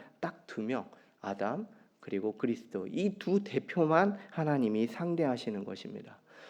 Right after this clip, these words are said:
그러면 나머지 오고 가는 모든 사람들은 어디 있느냐? 그 두 대표 뒤에 있는 것이죠. 나머지는 그 대표 뒤에 있고 하나님은 이 두 사람을 상대하십니다.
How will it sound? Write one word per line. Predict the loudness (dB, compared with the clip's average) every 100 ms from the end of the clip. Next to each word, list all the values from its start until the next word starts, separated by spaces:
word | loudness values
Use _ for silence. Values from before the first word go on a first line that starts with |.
| 4
그러면 | 10 12 12
나머지 | 12 12 10 10 10
오고 | 10 8 10
가는 | 10 10 8
모든 | 8 8 6
사람들은 | 8 10 10 12 10 12
어디 | 10 10
있느냐? | 8 10 10 10 10 8 -6 -16
그 | 8 8
두 | 8 2 2
대표 | 2 2 2 0
뒤에 | -2 0 2
있는 | 2 0 -4
것이죠. | -8 -14 -20 -20 _ -20 -6
나머지는 | -2 2 2 2 0 0
그 | 0
대표 | 0 0 2
뒤에 | 2 4 6 6
있고 | 6 4 6 6 0 -16
하나님은 | -4 2 4 4 4
이 | 4 4 2
두 | 0 -2
사람을 | 2 4 6 6
상대하십니다. | 4 2 2 2 0 -4 -8 -8 -14